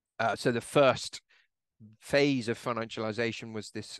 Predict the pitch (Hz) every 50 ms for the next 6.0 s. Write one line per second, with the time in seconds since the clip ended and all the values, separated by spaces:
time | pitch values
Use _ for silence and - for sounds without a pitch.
0 | - - 107 101 104 - 120 110 107 110 107 98 110 101 107 113 113 - - 123
1 | 110 104 101 98 - - - 107 101 92 - _ _ _ - 104 98 - 104 95
2 | - _ - 110 120 139 135 123 110 101 - - 123 127 135 - - 113 104 -
3 | - 123 - - - - 107 104 101 110 62 117 101 101 - - 101 98 - _
4 | - 98 95 95 - _ _ - - - - - - _ - 113 123 123 113 -
5 | 110 104 101 101 - - 110 - - 110 107 104 - - - - - - -